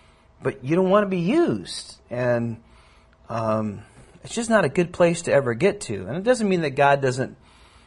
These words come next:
you know, move us back into that place or, you know, doesn't, he's certainly the God of second, third, fourth, and fifth and sixth chances, but we just don't wanna be in that place where, where he just moves us aside and starts using somebody else because of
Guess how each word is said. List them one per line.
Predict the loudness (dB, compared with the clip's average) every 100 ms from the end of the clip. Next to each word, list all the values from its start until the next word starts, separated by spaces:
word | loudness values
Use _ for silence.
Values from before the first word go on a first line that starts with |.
| _
you | -8
know, | -4 -4 -2
move | -4 -4
us | -4
back | 4 6 6 0
into | -4 2
that | 2 2
place | 0 2 2 -2
or, | -4 -4
you | -6
know, | -6 -2
doesn't, | -2 -4 -12 -16 _ _ _ _ -20 -20 -14
he's | -12
certainly | -6 -4 -4
the | 0
God | 4 6
of | 4
second, | 0 -2 -2 -8
third, | -2 -2 -2
fourth, | -2 -2 -2 -4
and | -12 -12 -20 -10
fifth | -8 -8 -10
and | -12
sixth | -12 -14 -6
chances, | -2 -2 -4 -12
but | -2 0 0 -2 -20 -20 _ -20 -20 -12
we | -8
just | -4
don't | -2 0
wanna | 2 2
be | 0 2
in | 4
that | 4 2
place | 0 2 2 0 -10 -6
where, | -4 -4 -6 -10
where | -4 -4
he | -4 -4
just | -4 0
moves | 0 0
us | -2 -2
aside | -4 4 6 8 6
and | 2
starts | 4 4 4
using | -4 -4 -4
somebody | -4 -2 0
else | 2 2 0
because | -10 -4 -2 -2 -2
of | -4 -6